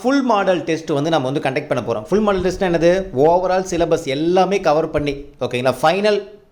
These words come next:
ஃபுல் மாடல் எக்ஸாம். நீங்க டி என் பி எஸ் சி எக்ஸாம் போய் எழுதும்போது எப்படி? ஃபுல், ஃபுல் சிலபஸும் கவர் பண்ணி தானே போய் எழுதுவீங்க.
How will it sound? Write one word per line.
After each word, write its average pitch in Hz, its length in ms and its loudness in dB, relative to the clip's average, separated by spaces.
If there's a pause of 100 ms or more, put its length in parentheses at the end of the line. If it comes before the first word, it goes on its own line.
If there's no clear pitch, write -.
ஃபுல் 196 160 0
மாடல் 175 260 2
எக்ஸாம். 120 280 -4 (480)
நீங்க 156 180 -2
டி 185 100 4
என் 202 100 4
பி 202 100 2
எஸ் - 20 -4
சி 185 60 0
எக்ஸாம் 170 240 -2
போய் 185 100 0
எழுதும்போது 180 320 0
எப்படி? 165 240 0
ஃபுல், 175 480 2
ஃபுல் 185 240 0
சிலபஸும் 196 420 -2
கவர் 165 200 2
பண்ணி 175 200 -4
தானே 185 60 -2
போய் 165 140 0
எழுதுவீங்க. 147 520 -2